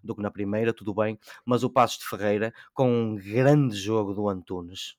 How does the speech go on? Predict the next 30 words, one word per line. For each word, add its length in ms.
o 100
lateral 260
esquerdo 280
Antunes, 400
que 80
até 160
dava 180
uma 160
perninha 560
em 140
Braga, 440
se 180
eu 60
pudesse 580
tomar 200
decisões 300
no 80
Braga, 300
ehm, 600
eh, 180
o 120
Paços 260
Ferreira 280
marcou 280
um 60
pouco 240
contra 220
a 40
corrente, 540
e, 360